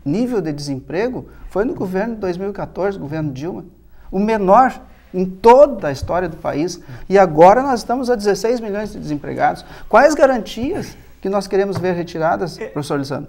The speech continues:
Speaker 2: é,
Speaker 1: Quais
Speaker 2: eu, eu não, eu não
Speaker 1: garantias
Speaker 2: quero
Speaker 1: que o par-,
Speaker 2: entrar na questão
Speaker 1: o, no que
Speaker 2: política de
Speaker 1: isso?
Speaker 2: governo,
Speaker 1: Mas é a
Speaker 2: porque,
Speaker 1: questão,
Speaker 2: porque,
Speaker 1: é a questão que
Speaker 2: porque
Speaker 1: se
Speaker 2: a gente
Speaker 1: tem
Speaker 2: sabe
Speaker 1: que
Speaker 2: que a crise que
Speaker 1: prestar
Speaker 2: está hoje,
Speaker 1: atenção.
Speaker 2: econômica,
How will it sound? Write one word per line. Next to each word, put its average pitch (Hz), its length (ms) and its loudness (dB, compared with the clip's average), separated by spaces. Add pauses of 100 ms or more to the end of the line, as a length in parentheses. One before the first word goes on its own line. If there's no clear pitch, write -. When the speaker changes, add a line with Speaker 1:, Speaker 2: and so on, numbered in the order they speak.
Speaker 2:
é, 254 140 0
Speaker 1:
Quais 240 260 8
Speaker 2:
eu, 254 60 4
eu - 60 6
não, 247 40 4
eu 277 60 4
não - 80 -
Speaker 1:
garantias 277 200 2
Speaker 2:
quero 277 180 2
Speaker 1:
que 262 40 4
o - 20 6
par-, 247 60 12
Speaker 2:
entrar 247 160 6
na 254 100 0
questão 233 340 0
Speaker 1:
o, - 20 0
no 254 120 2
que 226 60 4
Speaker 2:
política 262 560 4
de - 60 2
Speaker 1:
isso? 196 80 -2
Speaker 2:
governo, 151 520 6
Speaker 1:
Mas 233 220 4
é 254 100 2 (180)
a - 20 -2
Speaker 2:
porque, 190 260 4
Speaker 1:
questão, 185 440 4
Speaker 2:
porque, 247 200 2
Speaker 1:
é - 20 4
a 285 40 4
questão 208 380 0
que - 20 0
Speaker 2:
porque 240 140 -4
Speaker 1:
se - 80 -2
Speaker 2:
a - 40 2
gente 190 120 0
Speaker 1:
tem 165 60 0
Speaker 2:
sabe 240 320 4
Speaker 1:
que - 60 -8
Speaker 2:
que 226 60 2
a 185 40 0
crise 226 300 -4
que 226 80 -2
Speaker 1:
prestar 160 320 6
Speaker 2:
está - 100 2
hoje, 165 220 2
Speaker 1:
atenção. 147 140 4
Speaker 2:
econômica, 143 720 0